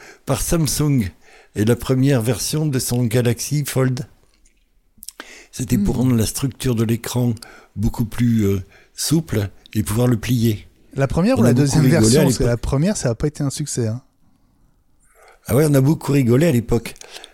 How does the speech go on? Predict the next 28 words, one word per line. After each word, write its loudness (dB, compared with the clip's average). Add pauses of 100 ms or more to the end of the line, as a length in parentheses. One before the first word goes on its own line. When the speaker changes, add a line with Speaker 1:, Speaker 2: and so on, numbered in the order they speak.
(140)
Speaker 1:
Mais 2
ils 2
ont 0
fait 0
des 2
progrès -2
entre-temps. -2 (560)
Et -2
surtout, -2
il -2
s'agit 0
d'un 0
secteur -2
extrêmement 0
prometteur, 0 (640)
dont 2
les 0
applications 0
sont -2
potentiellement -2 (420)
illimitées, 2 (400)
comme 2
des 4
surfaces -2
potentiellement -2
invisibles 0
au 2
radar, 0